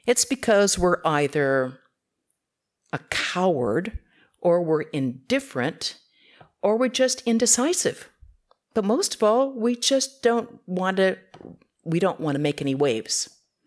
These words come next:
So we say to ourselves, "Oh, I'm just going to surrender." It's like, but in our heart, we're going, "Oh, I hope that person gets into a car accident. I hope that person slips on a banana peel. That person said that to me. I really, I should have said that, but no, I'm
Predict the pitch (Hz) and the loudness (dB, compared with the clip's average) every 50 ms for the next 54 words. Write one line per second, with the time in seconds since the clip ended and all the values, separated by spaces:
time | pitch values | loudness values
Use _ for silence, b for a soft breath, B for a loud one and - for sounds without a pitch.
0 | _ _ _ - - - 190 180 175 - - - 208 208 208 185 202 185 - 214 | _ _ _ -4 -4 -2 0 0 -2 0 0 0 2 2 2 0 0 -2 0 -2
1 | 202 185 - B B B B B B B B B B B - 190 185 190 190 - | -2 -2 -4 B B B B B B B B B B B -2 0 0 0 -2 -4
2 | - 156 151 151 151 143 - _ - - - - - - 214 214 214 208 196 - | -6 -6 -6 -6 -8 -12 -14 _ -8 -6 -4 -4 -2 -2 0 -2 -2 -2 -4 -6
3 | - - - - - 165 156 151 147 156 151 - - - 156 151 156 151 147 143 | -6 -8 -12 -14 -12 -10 -10 -8 -8 -6 -4 -4 -4 -6 -8 -8 -8 -8 -8 -8
4 | 135 135 - - 147 143 135 - - 143 - 156 151 143 139 143 139 139 - - | -8 -6 -4 -2 -2 -2 -2 -6 -8 -2 0 0 2 2 2 2 2 0 0 0
5 | - 233 247 202 - 180 156 170 156 143 139 b b b b b b b b b | 0 0 0 0 -2 -2 2 2 2 2 0 b b b b b b b b b
6 | _ - 147 131 - 127 120 - - 147 135 - 143 120 - - 135 127 - 127 | _ -6 -4 0 0 0 0 0 -4 -6 -4 -4 -6 -6 -4 -6 -6 -6 -6 -6
7 | 120 127 - - 139 117 117 - - - - 139 117 101 113 - - - - - | -6 -6 -6 -8 -8 -10 -10 -10 -10 -4 -2 -2 -2 -2 -6 -10 -12 -12 -12 -12
8 | 120 - - B B B B B B B B - 196 190 175 - - - 165 156 | -14 -16 -18 B B B B B B B B 2 2 4 4 2 2 2 2 2
9 | - 185 165 - - 143 - - 175 - - - 143 143 135 135 135 131 131 123 | 2 2 2 2 2 2 2 2 2 2 2 0 0 0 0 0 2 2 2 0
10 | 127 - - 131 127 110 - B B B B B 220 240 233 - 277 247 - - | 0 0 0 0 0 0 -2 B B B B B 2 2 4 2 2 4 4 4
11 | 240 226 - 269 247 220 226 220 - - - 220 214 208 208 - - 180 180 220 | 4 4 2 2 4 6 4 4 4 2 2 4 4 2 2 0 -4 0 2 2
12 | 214 180 185 185 175 170 160 - - 170 160 - - 180 156 - - - 175 165 | 2 4 4 4 4 2 2 0 -2 -2 -2 -4 -6 -6 -6 -2 0 0 0 0
13 | 147 131 - - 156 143 165 175 185 196 208 214 | 0 -2 -2 -4 -4 -2 -2 -4 -4 -4 -6 -8